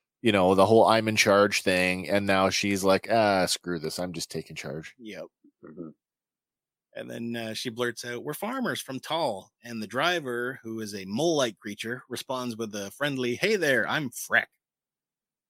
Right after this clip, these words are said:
Speaker 2: Being spurred on by Leia, though, uh, Ben gives Freck a brief hello.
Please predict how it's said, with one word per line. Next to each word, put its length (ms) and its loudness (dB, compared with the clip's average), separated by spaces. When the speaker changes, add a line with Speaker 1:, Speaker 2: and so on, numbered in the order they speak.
Speaker 2:
Being 260 -4
spurred 400 -2
on 220 0
by 140 0
Leia, 400 0
though, 400 -4
uh, 240 -8
Ben 320 -2
gives 440 0
Freck 280 0
a 40 -10
brief 300 0
hello. 580 2